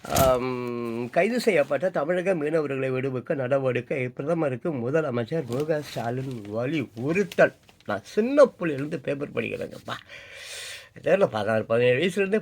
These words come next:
படிக்கிறேன். அப்பத்துலேருந்து மா-, மா-, எப்பயோ ஒரு நாள் படிக்காம விட்டுருவேன். அப்பத்துலேருந்து நியூஸ் வருதுங்க. என்னது? கடற்படையினரால், இலங்கை கடற்படையினரால் ஆறு மீனவர்கள் கைது செய்யப்பட்டார்கள். ஐயோ, எப்பா, இந்த டயலாக் எனக்கு அப்படியே, பா,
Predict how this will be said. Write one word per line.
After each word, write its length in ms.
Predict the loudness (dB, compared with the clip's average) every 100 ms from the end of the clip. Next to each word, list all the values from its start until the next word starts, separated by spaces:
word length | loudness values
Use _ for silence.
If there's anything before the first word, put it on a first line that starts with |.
| 0
படிக்கிறேன். 420 | 2 2 0 -2
அப்பத்துலேருந்து 1040 | -8 -10 _ _ 2 2 -4 0 0 0 -2
மா-, 380 | -4 -4 -4 -4
மா-, 200 | -4 -4
எப்பயோ 360 | -4 0 4
ஒரு 200 | 6 6
நாள் 280 | 6 4 2 -8 -10
படிக்காம 40 | -4
விட்டுருவேன். 760 | -2 0 -2 -4 -6 -6 -8
அப்பத்துலேருந்து 920 | -10 -10 _ 2 2 0 2 4 4 4
நியூஸ் 300 | 4 2 2
வருதுங்க. 720 | 4 4 2 0 2 2 2
என்னது? 380 | 2 4 2 -2
கடற்படையினரால், 1300 | -2 2 2 0 -2 2 4 4 4 4 4 0 2
இலங்கை 400 | 2 2 2 0
கடற்படையினரால் 920 | -2 -6 -6 -6 -4 -2 0 0 2
ஆறு 200 | 2 0
மீனவர்கள் 640 | 2 2 2 0 0 -2 -2
கைது 240 | -6 -6 -6
செய்யப்பட்டார்கள். 640 | -8 -8 -12 -14 -16 -18 -14 -12 -12 -10 -10 -10
ஐயோ, 580 | -4 0 2 4 6 4
எப்பா, 260 | 4 2 2 2 2 4 2
இந்த 220 | 2 -2
டயலாக் 380 | 2 2 4 2
எனக்கு 340 | 2 0 -2 -4
அப்படியே, 340 | -4 -2 -4 -6 _
பா, 120 | -6